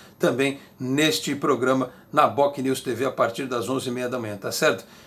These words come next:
Fechando o vídeo de hoje por aqui, agradeço a todos pela audiência,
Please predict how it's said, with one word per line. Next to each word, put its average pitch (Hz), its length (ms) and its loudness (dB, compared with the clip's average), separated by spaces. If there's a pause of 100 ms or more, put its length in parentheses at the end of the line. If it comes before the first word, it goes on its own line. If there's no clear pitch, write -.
(100)
Fechando 208 440 6
o 165 40 6
vídeo 170 300 0
de 139 80 -4
hoje 143 240 0
por 180 180 4
aqui, 190 200 8
agradeço 180 520 4
a 143 60 2
todos 143 260 -2
pela 143 220 0
audiência, 165 560 0